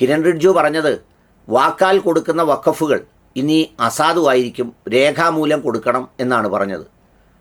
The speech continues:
തർക്കമുണ്ടെങ്കിൽ കളക്ടർ പരിഹരിക്കണമെന്നും പുതിയ നിയമത്തിൽ. അതെല്ലാ സ്ഥലത്തെയും സംഗതി അതുതന്നെയാണ്. അതിനകത്ത് മുനമ്പത്തിൻ്റെ സവിശേഷതയൊന്നുമില്ല.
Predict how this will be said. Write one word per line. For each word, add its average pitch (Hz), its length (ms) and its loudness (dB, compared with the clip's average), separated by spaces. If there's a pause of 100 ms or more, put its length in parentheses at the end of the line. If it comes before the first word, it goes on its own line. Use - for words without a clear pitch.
(180)
തർക്കമുണ്ടെങ്കിൽ 139 800 -2
കളക്ടർ 135 320 -2
പരിഹരിക്കണമെന്നും 117 800 -2 (100)
പുതിയ 127 220 0
നിയമത്തിൽ. 107 400 -4 (840)
അതെല്ലാ 175 680 2
സ്ഥലത്തെയും 190 640 2
സംഗതി 170 280 2
അതുതന്നെയാണ്. 165 640 0 (480)
അതിനകത്ത് 156 300 2
മുനമ്പത്തിൻ്റെ 165 540 0
സവിശേഷതയൊന്നുമില്ല. 151 1040 -2